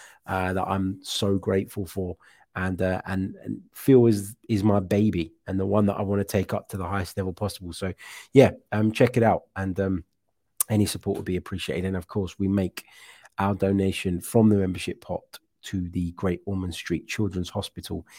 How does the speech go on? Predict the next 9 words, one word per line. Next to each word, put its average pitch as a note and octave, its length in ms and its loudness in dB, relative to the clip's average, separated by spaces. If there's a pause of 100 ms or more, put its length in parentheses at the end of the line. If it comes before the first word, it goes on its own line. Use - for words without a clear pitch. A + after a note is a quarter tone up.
(280)
here F2+ 340 0 (100)
in F#2 200 -2
London F2 480 -4
as F2 180 -8
well. E2 200 -4
Cause F2 480 -6
very, F2 340 -2
very E2+ 240 -2
close - 400 -8